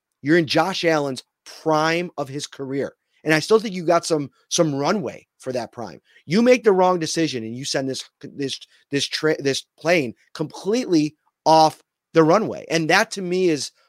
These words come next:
a no-go. And I think at the very worst, Sean McDermott keeps it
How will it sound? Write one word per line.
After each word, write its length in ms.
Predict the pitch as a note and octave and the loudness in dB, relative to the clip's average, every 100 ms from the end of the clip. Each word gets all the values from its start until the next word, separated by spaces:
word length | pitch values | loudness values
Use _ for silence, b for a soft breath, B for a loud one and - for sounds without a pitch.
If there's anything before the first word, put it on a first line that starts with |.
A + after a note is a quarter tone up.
| _ | _
a 100 | D3+ | -2
no-go. 480 | D3+ C#3+ D#3+ D3+ A#2+ | -2 2 2 0 -4
And 100 | A2+ | -6
I 60 | C#3 | -8
think 340 | - F#3+ F#3 _ _ _ | -6 -6 -6 _ _ _
at 140 | F3 D#3+ | -4 -4
the 80 | |
very 300 | C3+ D3+ F#3 | -4 -2 -2
worst, 580 | F3 C3 F3 A2+ G#2+ - _ | -2 -2 -2 -2 -6 -14 _
Sean 300 | _ E3 D#3+ | _ -6 -4
McDermott 400 | E3+ E3 D#3 C#3 | -4 -6 -6 -6
keeps 440 | _ - F#3+ G3+ - | _ -12 -10 -8 -4
it 140 | D3 | -4